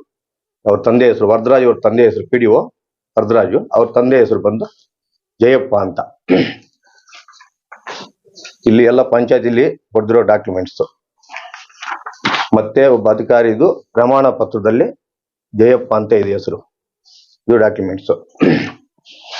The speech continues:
ಮತ್ತೆ ಯಾವುದೇ ಕಾರಣಕ್ಕೆ ನಮ್ಮ ಮುನುಸ್ವಾಮಿ, ನಮ್ಮ ದೊಡ್ಡಪ್ಪನಿಗೆ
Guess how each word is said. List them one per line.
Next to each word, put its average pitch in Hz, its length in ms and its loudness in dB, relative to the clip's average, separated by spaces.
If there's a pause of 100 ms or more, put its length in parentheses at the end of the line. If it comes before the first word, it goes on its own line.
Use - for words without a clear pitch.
(1500)
ಮತ್ತೆ 113 180 2 (100)
ಯಾವುದೇ 131 240 2 (120)
ಕಾರಣಕ್ಕೆ 107 340 0
ನಮ್ಮ 117 160 0
ಮುನುಸ್ವಾಮಿ, 135 480 0
ನಮ್ಮ 104 180 -2
ದೊಡ್ಡಪ್ಪನಿಗೆ 127 540 0